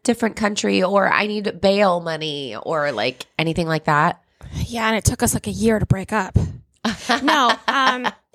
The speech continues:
Speaker 2: yes, I have. I have, of course, been scammed. Like, all of us have been, I think.
Speaker 1: Have you fallen for it, or did you know right away?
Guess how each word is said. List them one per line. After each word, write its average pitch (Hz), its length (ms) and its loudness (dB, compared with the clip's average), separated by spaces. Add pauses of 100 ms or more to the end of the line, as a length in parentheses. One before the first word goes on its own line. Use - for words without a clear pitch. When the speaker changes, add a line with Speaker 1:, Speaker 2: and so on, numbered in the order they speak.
(300)
Speaker 2:
yes, 311 440 2
I 240 120 0
have. 226 360 0
I 185 80 -6
have, 220 240 -4
of 202 140 -2
course, - 260 -2
been 165 220 -10
scammed. 185 420 -4
Like, 196 160 -2
all 254 220 2
of 233 100 0
us - 160 -6
have - 220 -6
been, - 180 -4
I - 80 -8
think. - 320 -8
Speaker 1:
Have 196 160 0
you 196 100 0
fallen 156 460 0
for 214 280 0
it, 240 260 2
or 156 300 4
did 147 200 -4
you 165 80 -2
know 139 240 2
right 120 240 0
away? 76 400 -10